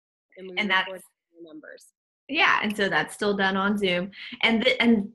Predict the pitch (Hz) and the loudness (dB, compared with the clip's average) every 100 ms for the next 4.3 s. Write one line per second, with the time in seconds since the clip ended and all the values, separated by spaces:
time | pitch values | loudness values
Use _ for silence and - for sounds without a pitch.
0 | - 233 254 311 277 254 240 233 226 208 | 2 2 4 2 6 6 8 6 4 2
1 | - 214 214 208 208 202 196 208 233 - | -2 -2 0 0 0 0 2 0 -2 -12
2 | - 294 - 185 190 - _ _ _ _ | -20 -20 -8 -6 -6 -12 _ _ _ _
3 | _ _ _ _ - _ _ _ _ _ | _ _ _ _ -20 _ _ _ _ _
4 | _ - 226 | _ -12 -12